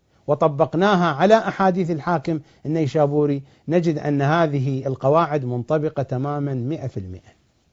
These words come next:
فالحاكم النيشابوري ما كان مخطئا ولا كان مجرما ولا كان كذابا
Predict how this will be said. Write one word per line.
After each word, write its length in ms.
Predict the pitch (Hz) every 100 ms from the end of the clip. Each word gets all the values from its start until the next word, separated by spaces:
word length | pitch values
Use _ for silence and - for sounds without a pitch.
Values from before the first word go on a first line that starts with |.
| _ _ _ _ _ _ _
فالحاكم 520 | 139 123 175 165 156
النيشابوري 800 | 143 139 120 143 135 170 175 165 - _ _ 131
ما 240 | 160 202
كان 340 | 208 196 185
مخطئا 540 | 170 170 151 147 135 123
ولا 260 | - 160 175
كان 320 | 180 175 160
مجرما 560 | 165 143 147 139 135 120
ولا 260 | 160 185
كان 280 | - 185 156
كذابا 580 | 139 127 123 117 92